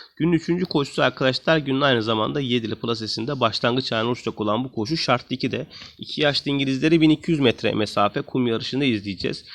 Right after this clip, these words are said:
E, günün bu ay için ben bir tane safkan açıkçası yeterli olacağını düşünüyorum. Hem birinci altılı için hem de yedili plase için ki bu da iki numaralı Büyük Alan Bey'in. E, bir Poco Boy temsilcisi olan safkan oldukça etkileyici bir pedigriye sahip, iyi bir safkan, bir Kaneko anne kanatlı, iyi,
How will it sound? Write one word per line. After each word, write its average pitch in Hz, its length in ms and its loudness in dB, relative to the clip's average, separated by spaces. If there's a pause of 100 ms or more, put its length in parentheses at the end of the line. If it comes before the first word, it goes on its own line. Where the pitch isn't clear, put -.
(220)
E, 110 100 0
günün 147 280 0
bu 160 100 4
ay 156 180 6
için 151 260 0
ben 147 180 2
bir 151 60 -6
tane 135 220 0
safkan 131 380 -4
açıkçası 127 440 -2
yeterli 135 380 2
olacağını 107 360 0
düşünüyorum. 101 420 -6
Hem 113 240 0
birinci 110 320 0
altılı 104 320 2
için 143 200 -6
hem 110 200 0
de 107 40 -2
yedili 104 300 -2
plase 107 380 -6
için 151 200 -6
ki 131 280 -6
bu 123 80 -2
da 120 100 0
iki - 200 -8
numaralı 117 300 -2
Büyük 123 240 -2
Alan 104 280 0
Bey'in. 98 260 -2 (560)
E, 120 60 -4
bir 151 120 0
Poco 175 300 0
Boy 156 160 4
temsilcisi 131 320 0
olan 127 180 4
safkan 131 440 -2
oldukça 147 400 -2
etkileyici 131 440 0
bir - 80 -10
pedigriye 127 400 0
sahip, 123 340 2
iyi 151 160 -2
bir 143 60 -4
safkan, 120 480 -2
bir 123 40 -6
Kaneko 123 420 0
anne 107 180 0
kanatlı, 104 440 -2
iyi, 131 220 0